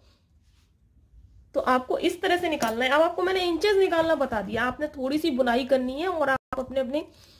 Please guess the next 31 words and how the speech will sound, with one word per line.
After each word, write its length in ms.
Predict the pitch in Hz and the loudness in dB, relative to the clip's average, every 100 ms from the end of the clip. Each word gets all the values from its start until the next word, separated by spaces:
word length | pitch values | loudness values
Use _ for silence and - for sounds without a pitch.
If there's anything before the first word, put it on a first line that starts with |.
| - _ - | -20 _ -4
अ, 60 | 247 | 0
अपनी 340 | 247 262 311 | 2 2 -4
कमर 320 | 311 302 294 | 0 2 2
का 140 | 302 294 | 2 2
नाप 260 | 277 254 | 2 0
ले 140 | 254 208 | 0 0
लीजिए 360 | 180 180 190 - - _ _ _ - _ - - _ _ - | -2 -8 -14 -16 -20 _ _ _ -20 _ -20 -20 _ _ -20
इस 160 | 202 - | -18 -16
तरह 180 | 175 | -18
से। 240 | - 180 - - - - - - - - - - | -18 -20 -20 -20 -16 -16 -16 -18 -20 -20 -20 -6
आप 200 | 262 277 269 | 4 4 6
ऐसा 260 | 277 320 | 6 6
भी 100 | 330 | 4
कर 140 | 381 359 | 4 2
सकते 280 | 349 - 370 | 2 -4 -4
हैं, 180 | 381 - | -4 -2
चार 360 | 349 302 339 | 2 4 2
फंदों 340 | 339 294 285 277 | 2 2 4 4
में 120 | 311 | 2
एक 340 | - 277 277 | 0 -2 -2
इंच 180 | 277 254 | -4 0
आप 160 | 247 - | -2 0
मान 160 | 220 196 | -4 -4
लीजिए, 360 | 190 190 196 | -6 -6 -8
ठीक 180 | 202 311 | 0 4
है, 140 | 403 415 | 2 4
चार 300 | 311 277 302 | 4 6 4
फंदों 340 | 294 254 247 | 0 0 -2
पे 200 | 240 403 - - - - | 2 0 -2 -16 -20 -4
एक 200 | 269 269 | -2 0
इंच, 200 | 220 190 | 0 0